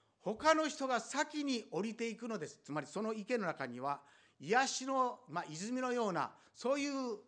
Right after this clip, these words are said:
言い伝えがありまして、一番先に入る者が癒されるという言い伝えがあったわけです。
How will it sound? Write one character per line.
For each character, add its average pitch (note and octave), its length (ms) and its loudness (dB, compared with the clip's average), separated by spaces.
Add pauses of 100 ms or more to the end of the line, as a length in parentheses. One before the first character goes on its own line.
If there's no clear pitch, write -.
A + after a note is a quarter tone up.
言 G3+ 120 -4
い A3+ 40 -6
伝 A#3 240 0
え A3+ 40 0
が G#3+ 80 0
あ F#3+ 40 2
り E3 80 -4
ま E3 80 -6
し - 80 -6
て、 E3+ 80 -8
一 G#3 240 -6
番 D#4+ 180 2
先 C#4+ 300 2
に F3+ 160 0 (220)
入 B3+ 300 4
る C4 120 -2
者 B3 300 4
が F#3+ 480 6 (400)
癒 F#3 260 6
さ B3 160 0
れ C4 120 2
る D4 120 -4
と C#4 160 0
い G#3+ 100 -2
う F3+ 280 -4
言 E3 100 -10
い F#3+ 40 -10
伝 A3+ 200 -2
え G#3 40 -2
が G#3 80 -2
あ - 20 -4
っ - 60 -8
た C#3+ 80 -6
わ B2+ 40 -4
け A2+ 80 -16
で F#2+ 60 -20
す。 - 60 -20